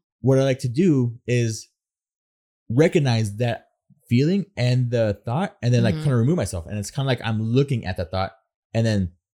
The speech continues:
Speaker 1: the person looking at the thought is not actually angry. And so
Speaker 2: Hmm.
Speaker 1: it's like, that's, that's part of it,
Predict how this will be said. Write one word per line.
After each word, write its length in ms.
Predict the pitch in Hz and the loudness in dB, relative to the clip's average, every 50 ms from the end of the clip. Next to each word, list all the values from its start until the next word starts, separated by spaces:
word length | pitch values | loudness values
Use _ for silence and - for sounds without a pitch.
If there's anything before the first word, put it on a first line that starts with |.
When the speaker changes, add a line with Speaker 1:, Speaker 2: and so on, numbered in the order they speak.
| _ _ _ _ _ | _ _ _ _ _
Speaker 1:
the 100 | 98 101 | -4 -2
person 340 | - - 135 127 - 110 104 | 0 2 0 0 0 0 -2
looking 240 | 127 196 202 196 151 | 0 0 -2 -2 -4
at 60 | 117 | -4
the 80 | - 98 | -4 -4
thought 260 | - 104 98 - - | -4 -2 -2 -2 -4
is 80 | 101 98 | -6 -4
not 240 | 113 117 120 - - | -4 -4 -4 -4 -6
actually 320 | 107 107 - - 101 - - | -8 -8 -8 -10 -10 -6 -4
angry. 400 | 117 117 98 85 80 78 85 - - - - _ - | -4 -4 -2 -4 -6 -8 -10 -14 -18 -20 -16 _ -2
And 100 | 107 113 | -2 0
so 180 | 113 131 120 | 2 4 4
Speaker 2:
Hmm. 40 | 113 | 4
Speaker 1:
it's 140 | 107 - - | 2 0 -2
like, 180 | 120 104 - - | -4 -4 -4 -4
that's, 300 | 127 131 131 - - - | -4 -4 -4 -6 -8 -6
that's 200 | - 139 143 - | -4 -4 -4 -4
part 300 | - - - 135 135 127 | -6 -4 -2 0 2 2
of 80 | 101 | 2
it, 200 | 98 92 - - | 0 0 -2 -6